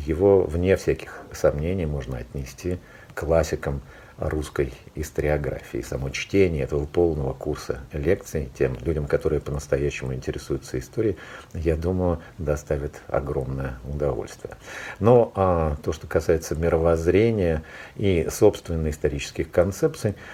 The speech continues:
а, сегодня, конечно же, мы несколько иначе смотрим на это. Впрочем, а, ну, достаточно ясно, а, их, а, оценить, э, и увидеть. Сам, а, Платонов,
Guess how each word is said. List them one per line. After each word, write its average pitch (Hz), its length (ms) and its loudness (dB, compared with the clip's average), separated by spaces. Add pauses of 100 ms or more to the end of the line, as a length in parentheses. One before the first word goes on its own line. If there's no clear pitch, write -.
(180)
а, 110 160 6
сегодня, 113 540 4
конечно 92 480 2
же, 78 160 -4
мы 73 240 -2
несколько 76 540 -4
иначе 67 400 -2
смотрим - 520 -8
на 69 160 -4
это. 107 260 0
Впрочем, 143 480 2 (280)
а, 90 640 6
ну, 92 200 -8
достаточно 87 1000 2
ясно, 85 800 4 (320)
а, 80 240 0
их, 80 440 -4
а, 69 420 2
оценить, 76 800 -2
э, 71 340 2
и 67 460 -6
увидеть. 80 580 -4
Сам, 82 520 0 (120)
а, 71 240 -4
Платонов, 78 580 -4